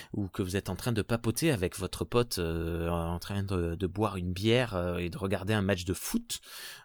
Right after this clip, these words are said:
euh, de lui dire, « Eh, je connais des personnes sympas là sur internet qui papotent de films de temps en temps et parfois un peu de Star Trek, parfois un peu de livres, parfois un peu de,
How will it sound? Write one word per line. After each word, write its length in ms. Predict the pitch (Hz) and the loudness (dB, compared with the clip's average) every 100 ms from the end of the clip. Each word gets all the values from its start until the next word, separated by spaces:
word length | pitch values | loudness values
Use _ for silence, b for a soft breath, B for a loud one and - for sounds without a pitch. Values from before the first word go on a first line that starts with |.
| - | -6
euh, 500 | 98 95 90 95 101 | -2 -2 -2 -4 -4
de 160 | 95 107 | -2 -2
lui 120 | 104 | 0
dire, « 180 | 120 185 - | 0 2 6
Eh, 260 | 294 160 - _ | 6 4 -2 _
je 120 | - | -10
connais 260 | - 208 - | 0 2 4
des 120 | 160 | 2
personnes 400 | - - - 214 | 4 2 2 4
sympas 440 | - 151 120 139 170 | 4 4 4 4 4
là 100 | 143 | 4
sur 180 | - 110 | 2 0
internet 520 | 95 98 110 190 - B B B B - | 2 2 2 0 -6 B B B B -10
qui 200 | - 127 | -6 -4
papotent 320 | 120 147 - | 0 2 4
de 120 | 139 110 | 6 4
films 540 | - - 113 135 101 | 4 2 2 2 2
de 120 | 95 | 0
temps 200 | - 110 | 0 0
en 120 | 98 | 0
temps 280 | - 156 180 | -4 -4 0
et 480 | 165 92 90 87 85 - | 0 2 2 0 -2 -4
parfois 300 | - - 175 | -4 0 2
un 120 | 113 | 2
peu 140 | 117 | 2
de 80 | 98 | 0
Star 260 | - - - | 0 0 -4
Trek, 360 | - 165 175 - | -6 -2 -2 -4
parfois 320 | 101 - 104 | -8 -2 0
un 60 | 95 | 2
peu 160 | 123 | 2
de 80 | 117 | 2
livres, 640 | 101 98 104 117 107 95 | 0 -2 0 0 2 0
parfois 420 | - 104 - 117 | 0 -4 -2 2
un 80 | 107 | 2
peu 140 | 101 98 | 0 -2
de, 260 | 101 90 | 0 -2